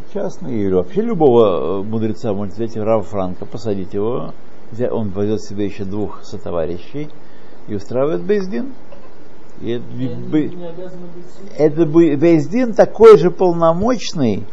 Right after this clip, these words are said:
Speaker 1: как и Бейт Дин Моше Рабейну. И они обя-, не обязаны быть су-, судьями, потому что Маком Шеэйн Нашим Лиштаэль Льет Иш. Вот я вам рассказывал много раз, что я в таких Бейт Динах сидел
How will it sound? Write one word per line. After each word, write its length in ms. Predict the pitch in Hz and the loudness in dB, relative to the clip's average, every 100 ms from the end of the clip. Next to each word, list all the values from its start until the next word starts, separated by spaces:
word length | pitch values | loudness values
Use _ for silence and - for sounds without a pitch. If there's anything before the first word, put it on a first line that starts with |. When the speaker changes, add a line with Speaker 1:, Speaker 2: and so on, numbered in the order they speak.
| - - - - - - | -6 -6 -6 -6 -6 2
Speaker 1:
как 360 | 170 185 190 - | 6 6 4 -2
и 300 | 120 160 160 | 0 2 2
Бейт 280 | 151 156 139 | 2 2 2
Дин 160 | 180 | -2
Моше 220 | 170 135 151 | -4 -4 -2
Рабейну. 520 | 151 123 107 92 107 - - - - - - - - - - | -2 0 -2 -2 -4 -6 -6 -6 -6 -6 -6 -6 -6 -6 -2
И 100 | 110 | 2
они 380 | 117 139 214 240 | 2 4 2 0
обя-, 420 | - 131 127 - | 0 0 4 2
не 120 | 143 | 4
обязаны 500 | 131 147 147 135 127 | 4 6 6 6 2
быть 240 | 120 123 | 2 0
су-, 300 | - 127 104 | -2 -6 -6
судьями, 360 | 107 180 208 214 | -4 -4 -2 -4
потому 300 | - 147 143 | -2 0 0
что 140 | 98 | -2
Маком 540 | 120 123 127 104 165 127 | -4 -2 -2 0 0 0
Шеэйн 400 | 98 147 160 165 | 0 4 4 4
Нашим 680 | 143 131 101 208 262 294 220 - 127 - - - - | 2 2 2 2 2 0 -2 -4 -4 -4 -6 -6 -6
Лиштаэль 920 | 135 113 127 156 190 165 92 120 127 | -4 0 4 4 4 0 -2 0 0
Льет 200 | 127 147 92 | 2 0 -2
Иш. 160 | 90 - - - - - - - - - - - | -6 -6 -6 -6 -6 -6 -6 -6 -6 -6 -6 -6
Вот 140 | 98 | 0
я 180 | 139 180 | 4 4
вам 120 | 175 | 4
рассказывал 440 | 131 - 147 143 117 | 2 2 4 4 4
много 240 | 113 104 | 0 2
раз, 280 | 107 151 160 | 4 4 2
что 100 | - | -2
я 220 | 110 127 | 0 0
в 100 | - | -2
таких 360 | - 98 120 92 | -6 -6 -4 -4
Бейт 220 | 107 98 | -2 -2
Динах 260 | 101 101 90 | -2 -4 -6
сидел 520 | - 92 120 160 170 | -6 0 2 2 -2